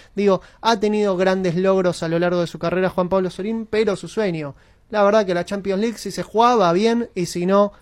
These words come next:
lo mismo. También Juan Pablo Sorín se ha mostrado muy cercano a un, eh, club, eh, de fútbol de Ecuador, un club muy particular que se llama Muyuc Runa.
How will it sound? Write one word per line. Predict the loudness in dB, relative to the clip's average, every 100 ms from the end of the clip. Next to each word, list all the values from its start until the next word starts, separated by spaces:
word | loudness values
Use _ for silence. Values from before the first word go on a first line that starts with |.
| _
lo | 0 2
mismo. | 0 -6 -10 -10 -14 -20 _ -2
También | 0 2 2 0
Juan | 0 -2
Pablo | 0 -2
Sorín | -2 -2 -2 -2
se | -4
ha | -4
mostrado | -6 -4 -2
muy | -2 -4
cercano | -6 -4 -4 -2 -4 -8 _ 0
a | 0 0
un, | -2 0 0 -2 -4
eh, | -2 -2 -2
club, | 0 0 0 -4
eh, | -4 -4
de | -4
fútbol | -2 -2 2 2 2
de |
Ecuador, | 0 4 6 6 4
un | 0
club | -2 -2
muy | 0 0
particular | -2 -4 -4 -4 -2
que | -4
se | -6
llama | -6 -4
Muyuc | -4 -6 -8 -10
Runa. | -4 0 2 0